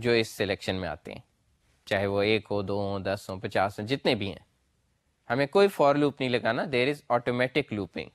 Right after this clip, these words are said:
So that is one thing. The other thing is chaining، یعنی یہ تو آٹومیٹک لوپنگ ہو گئی، اور یہ لوپ جو ہائٹ فنکشن ہے، یہ itself basically وہی سلیکشن دوبارہ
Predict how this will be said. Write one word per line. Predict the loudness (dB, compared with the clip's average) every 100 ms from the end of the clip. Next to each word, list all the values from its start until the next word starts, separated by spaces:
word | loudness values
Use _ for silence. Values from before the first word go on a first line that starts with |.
| _ _ _ _ _ _ -2
So | 2 2
that | 4 2
is | 4
one | 2 2
thing. | -2 -4 -10 _
The | 2 4
other | 4 2
thing | 0 0 0
is | -2 -14 _ _ _ _
chaining، | 0 2 0 -2 -8 _ _ _ -8
یعنی | -4 0
یہ | 2
تو | 4
آٹومیٹک | 2 2 0 2 -2 0
لوپنگ | -4 0 2
ہو | 2 2
گئی، | 0 0 -6 _
اور | 2 4
یہ | 4
لوپ | 4 2 0 0
جو | -2 0
ہائٹ | 0 0
فنکشن | -2 -4 0 0 2
ہے، | 2 0 _ _
یہ | 0 0
itself | 0 2 2 0 0
basically | 0 0 -2 0 2
وہی | 2 2 0
سلیکشن | -2 -4 0 0 2 2 4
دوبارہ | 4 4